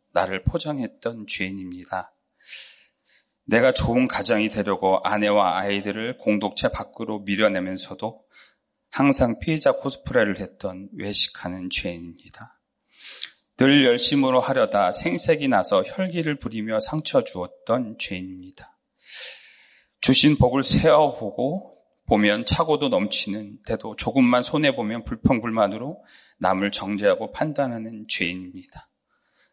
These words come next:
허락하여 메워주신 감옥이 주님의 용서하심에 축복된 환경임에도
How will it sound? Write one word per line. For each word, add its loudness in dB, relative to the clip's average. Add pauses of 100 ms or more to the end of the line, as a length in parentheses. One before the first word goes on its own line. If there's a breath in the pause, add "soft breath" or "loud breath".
(260)
허락하여 4
메워주신 0
감옥이 -6
주님의 2
용서하심에 -2
축복된 -2
환경임에도 -6